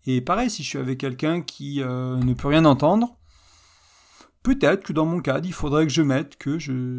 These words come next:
de trouver des gens qui sont, qui me mettent en relation, avec qui ont une capacité émotionnelle, euh, capacité intellectuelle d'accueillir, pas les reproches, parce qu'on n'est pas dans les reproches, mais dans les, voilà, quand on fait effet miroir, quand on partage des choses, euh,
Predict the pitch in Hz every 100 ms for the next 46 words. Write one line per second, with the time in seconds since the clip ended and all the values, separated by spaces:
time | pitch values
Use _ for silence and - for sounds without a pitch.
0 | 123 127 - 135 - 139 143 139 123 190
1 | 208 - 147 135 135 131 - 151 143 139
2 | 135 135 131 202 202 135 147 131 131 131
3 | 127 131 147 170 151 131 135 131 151 185
4 | 156 135 135 131 131 - 139 139 143 139
5 | 127 139 135 - 160 151 143 139 131 127
6 | 156 170 _ - - - _ _ _ _
7 | _ 143 143 143 165 - 294 - 160 -
8 | 139 135 139 139 135 143 - 240 - 151
9 | 139 135 135 135 226 269 - 135 135 143
10 | 139 135 131 131 123 165 180 147 139 139
11 | 131 139 117 127 - 139 196 190 135